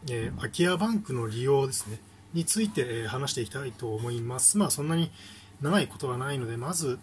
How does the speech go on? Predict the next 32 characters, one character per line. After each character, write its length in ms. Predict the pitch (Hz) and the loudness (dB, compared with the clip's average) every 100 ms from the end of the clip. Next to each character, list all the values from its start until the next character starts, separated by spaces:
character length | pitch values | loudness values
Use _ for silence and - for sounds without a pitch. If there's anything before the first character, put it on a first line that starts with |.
| - | -4
<clears throat> 440 | - - - - | 4 6 4 0
え 40 | 127 | -4
ー、 40 | |
空 160 | 110 117 | -4 0
き 140 | 180 | 2
家 100 | 196 | 2
バ 160 | 214 262 | 2 -2
ン 80 | |
ク 100 | 226 139 | 0 0
を 60 | |
使 240 | 107 - 139 | 0 -2 -2
う 60 | |
と 80 | 147 | -2
き 160 | - 131 | -4 -2
に、 180 | 135 107 - | -2 -4 -6
え 80 | 127 | -6
ー、 60 | 117 | -4
空 120 | 117 | -2
き 60 | 156 | -2
家 80 | 143 | 0
バ 100 | 170 | 0
ン 120 | 175 | 0
ク 120 | 123 | -2
で、 140 | 110 120 - - - - - | -4 -6 -12 -20 -20 -18 -8
え 80 | 131 | -2
ー、 20 | |
物 140 | 117 | -2
件 300 | - 151 143 | -2 -2 -2
買 200 | 131 147 147 | -4 0 2
う 120 | 143 - - - - - - - 165 | 0 -4 -20 -20 -20 -20 -20 -6 0
に 100 | 156 | 0
は 160 | 110 | 0